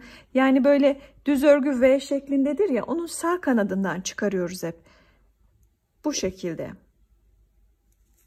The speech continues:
Her birinin sağ kanadından, her bir o sütunun sağ kanadından birer tane ilmek çıkaracak şekilde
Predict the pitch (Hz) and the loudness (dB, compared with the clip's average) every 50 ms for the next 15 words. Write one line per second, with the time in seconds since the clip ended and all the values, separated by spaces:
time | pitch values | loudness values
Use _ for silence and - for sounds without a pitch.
0 | _ _ _ _ _ _ _ - 254 254 294 339 339 311 226 240 226 202 214 226 | _ _ _ _ _ _ _ -14 -12 -6 -2 -2 0 0 0 -2 -2 -2 -2 -2
1 | 254 320 330 - - - 277 262 262 262 - 220 214 202 180 185 170 175 175 170 | -2 -4 -6 -8 -6 -4 -2 -2 -2 -4 -4 -4 -4 -4 -4 -6 -8 -10 -8 -6
2 | 208 254 294 269 277 269 262 247 208 220 - - - - - 208 208 - - 185 | -6 -6 -6 -4 -2 -2 -2 -2 -2 -4 -6 -8 -8 -10 -8 -8 -8 -8 -6 -8
3 | 160 170 202 - - - 240 254 247 - 214 202 196 190 196 175 165 175 180 247 | -8 -8 -8 -10 -8 -6 -6 -6 -6 -6 -6 -6 -6 -8 -10 -10 -10 -8 -4 -2
4 | 262 254 262 262 262 277 285 269 - 254 196 196 202 202 - - 226 214 214 208 | -2 0 0 -2 -2 -4 -4 -6 -6 -8 -6 -6 -6 -8 -8 -6 -4 -2 -2 -2
5 | 202 202 202 - - - - - - 233 208 202 196 202 190 185 190 - - - | -4 -4 -8 -14 -16 -14 -14 -10 -8 -8 -6 -6 -4 -4 -6 -6 -8 -10 -8 -8
6 | 240 233 - - 196 180 180 - - - 403 | -8 -8 -8 -10 -10 -10 -8 -8 -8 -8 -8